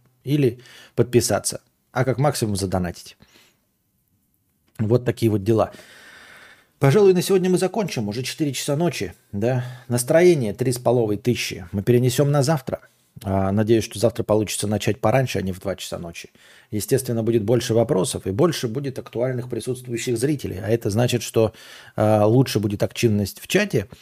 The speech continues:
и больше вопросов в бесплатном чате, чтобы просто так не высасывать, а, вопросы из пальца. М, более того, я никакие там специальные статьи не прочитал. Так что три с половиной тысячи никуда не потеряются,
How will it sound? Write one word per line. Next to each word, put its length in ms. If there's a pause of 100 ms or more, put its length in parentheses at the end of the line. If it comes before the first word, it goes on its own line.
(320)
и 80
больше 300
вопросов 380
в 40
бесплатном 480
чате, 240
чтобы 220
просто 260
так 280
не 120
высасывать, 680
а, 200
вопросы 460
из 60
пальца. 360
М, 640
более 220
того, 200
я 200 (460)
никакие 360
там 160
специальные 480
статьи 300
не 100
прочитал. 440
Так 180
что 120
три 180
с 40
половиной 300
тысячи 260
никуда 320
не 160
потеряются, 800